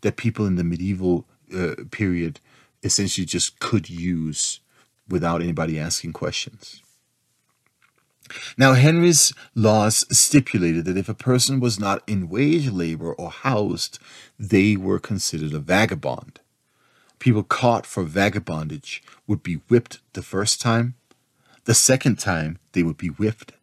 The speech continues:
and half an ear would be cut off. While the third time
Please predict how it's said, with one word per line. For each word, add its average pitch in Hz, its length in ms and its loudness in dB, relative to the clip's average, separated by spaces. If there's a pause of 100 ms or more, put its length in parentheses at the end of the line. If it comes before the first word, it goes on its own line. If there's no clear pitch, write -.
(280)
and 110 180 2
half 123 300 2
an 95 160 -2
ear 98 200 2
would 78 180 -6
be 76 100 -14
cut 76 240 -6
off. 80 340 -8 (400)
While 101 300 4
the 82 140 -2
third 151 520 0
time 76 480 -6